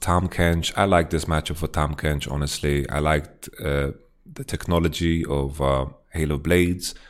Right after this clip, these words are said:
I think Ashe Tahm Kench against Pantheon Senna is, is a decent lane matchup. I think it's definitely, uh, one where you can cause some damage, and I think G two spot lane,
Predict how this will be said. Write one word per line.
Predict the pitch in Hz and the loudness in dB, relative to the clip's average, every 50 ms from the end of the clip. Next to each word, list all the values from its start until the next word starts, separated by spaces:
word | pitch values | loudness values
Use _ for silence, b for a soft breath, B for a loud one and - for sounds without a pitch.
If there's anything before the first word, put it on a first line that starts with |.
| B B B | B B B
I | 87 | -2
think | 90 90 - - | 0 0 0 0
Ashe | - 80 80 80 - - | 0 2 2 2 2 0
Tahm | - 85 73 73 73 71 | -2 0 0 0 -2 -2
Kench | - 71 69 69 64 - | -4 -4 -4 -2 -2 -4
against | 65 64 65 65 - - | -4 -4 -4 -4 -4 -4
Pantheon | - 76 71 65 - 69 69 71 | -4 -4 -2 -2 -2 -4 -4 -4
Senna | - - 76 73 69 65 | -2 -2 -2 -2 -2 -2
is, | 67 67 64 - - - B B B B B B | -2 -4 -4 -6 -8 -12 B B B B B B
is | 117 123 | 0 2
a | 147 135 | 2 4
decent | 127 143 147 143 - 117 92 76 | 4 2 2 2 0 -2 -2 -2
lane | 71 67 65 | -2 -4 -4
matchup. | 65 62 64 64 - - - - | -4 -6 -8 -8 -8 -10 -10 -10
I | 62 | -10
think | - - 73 73 71 | -6 -4 -4 -4 -4
it's | 67 - - - - b b b b b b 78 | -4 -6 -6 -10 -10 b b b b b b 4
definitely, | 80 80 85 80 82 82 76 76 73 71 69 - | 6 6 6 6 4 2 2 2 2 2 2 0
uh, | 65 67 65 67 | 0 0 0 0
one | 69 71 69 69 69 | 0 0 0 0 -2
where | 65 65 67 | -4 -4 -4
you | 62 | -6
can | - - 71 67 | -6 -6 -8 -6
cause | - - 67 71 - | -4 -4 -4 -4 -4
some | - - 64 | -6 -6 -2
damage, | - 80 80 78 78 76 76 - - | 2 2 2 4 2 0 -2 -2 -4
and | - 67 67 65 - | -4 -4 -4 -4 -4
I | - 58 67 | -4 -6 -4
think | - - 69 69 67 | -4 -4 -4 -4 -4
G | - 69 67 | -4 -6 -6
two | - - - | -6 -8 -12
spot | - - - 69 64 67 | -10 -4 -4 -2 -2 0
lane, | 69 67 67 67 65 | -2 -2 -2 -2 -4